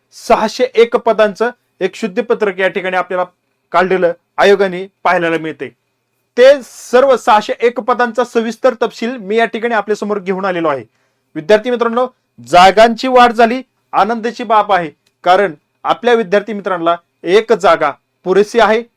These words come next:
परंतु हजारो लाखोच्या संख्येनं परीक्षा देणाऱ्या विद्यार्थ्यांसाठी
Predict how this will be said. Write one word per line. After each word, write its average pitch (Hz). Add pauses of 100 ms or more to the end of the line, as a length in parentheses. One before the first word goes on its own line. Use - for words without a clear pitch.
(140)
परंतु 220 (260)
हजारो 214
लाखोच्या 240
संख्येनं 247 (280)
परीक्षा 233
देणाऱ्या 233
विद्यार्थ्यांसाठी 214